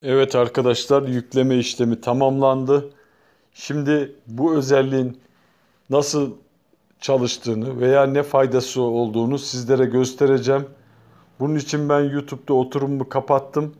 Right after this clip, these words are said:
ve YouTube'a giriş yapıyorum. Buraya kanalımın ismini yazıyorum arkadaşlar.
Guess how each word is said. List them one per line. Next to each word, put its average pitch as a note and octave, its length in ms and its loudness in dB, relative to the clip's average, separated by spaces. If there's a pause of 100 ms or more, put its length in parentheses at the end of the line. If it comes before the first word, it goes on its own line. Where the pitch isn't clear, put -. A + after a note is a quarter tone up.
(2000)
ve C#3+ 160 4
YouTube'a C#3+ 500 0
giriş C3+ 420 -4
yapıyorum. B2 600 -2 (2250)
Buraya C#3 320 2
kanalımın C#3 540 0
ismini C3+ 460 -6
yazıyorum B2 540 0
arkadaşlar. A2+ 640 -4